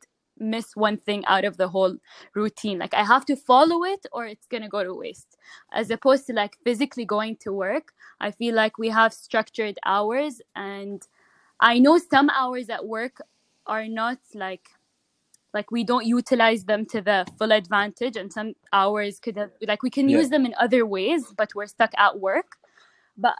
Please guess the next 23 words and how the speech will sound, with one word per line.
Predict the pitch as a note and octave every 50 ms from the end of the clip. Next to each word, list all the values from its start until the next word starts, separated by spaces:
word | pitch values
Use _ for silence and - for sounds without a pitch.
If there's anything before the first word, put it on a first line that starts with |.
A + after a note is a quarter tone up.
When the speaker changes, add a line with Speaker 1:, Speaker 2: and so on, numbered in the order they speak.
| - - _
Speaker 1:
for | C4+ C4+ C#4 C#4+
me, | C#4 D4+ E4+ F4+ F#4
it | B3 A3
gives | C#4+ D4+ C#4 C4
me | D#4 D#4 D4 B3
a | A#3
sense | - - A#3+ A#3+ A#3+ - -
of, | A3 G#3 G3+ F#3+ E3+ F3 F3 -
I | - G3+ G3+
don't | G3+ A3 A#3+ B3 A#3
know, | G#3 G3
like, | F#3 F#3 F3+ F3+ F#3+ - _ _ _ - _ _ - G3+
guidance | F3 G3+ F#3+ G3+ G#3 G#3+ G3 G#3+ G#3 G#3 - - _
to | - G#3 F3+
the | G3 F#3+
rest | F#3+ G3+ G3 - -
of | F#3 F3 F3
my | E3+ E3+ - -
day. | - - - - - _ _ _ _ _ _ -
But | A3 -
I | - G#3 A3+ A#3 A3 -
still, | - - _ C#4+ C4+ D#4 E4 D#4+ C4 A3+ G#3 G#3+
li-, | G#3+ -